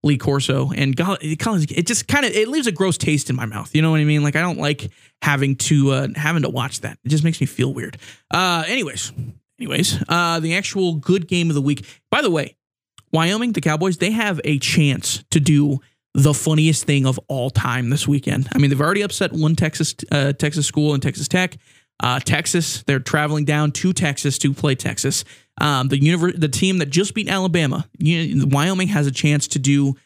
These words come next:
one of the funniest things maybe in the history of college football if they're able to pull off an upset there. That would be, that would be hysterical if they were able to do that.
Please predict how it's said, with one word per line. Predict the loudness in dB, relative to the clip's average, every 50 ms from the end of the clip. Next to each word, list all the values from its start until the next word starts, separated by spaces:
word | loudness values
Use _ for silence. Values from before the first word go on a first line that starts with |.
| _ _ _ _ _ _
one | -2 2 2 4 4 2
of | 2
the | 0 0
funniest | 0 0 -2 0 0 0 -2 -2 0
things | 0 0 0 0 -2 -2 -4 -6 -6 -2
maybe | 0 2 2 2 2 2 2
in | 4 4
the | 4
history | 4 4 2 0 0 0 0
of | 0 0
college | 0 0 0 0 -2
football | -2 -2 -2 -2 -2 -4 -4
if | -4
they're | -2 0 0 0
able | 0 0
to | -2 -2
pull | 0 0 0 0
off | -2 -4 -4 -4
an |
upset | -6 -4 -4 -4 -4 -4
there. | -4 -4 -4 -2
That | 0 0
would | 0 0 2
be, | 2 2 4 4 2 0 -2 _ _ _ _ _ _ _ _
that | 0 2 2
would | 2 2 2
be | 2 2 2 2 0 -2 -6 _ _ -6
hysterical | -2 0 0 2 0 0 -2 -2 -2 -2 -2 -4 -4 -2 0 0 0 0 0
if | -2 0
they | 0 0
were | 2 2 0
able | 0 0 -2 -2
to | -4 -2
do | 0 0 2
that. | 0 0 -4 -6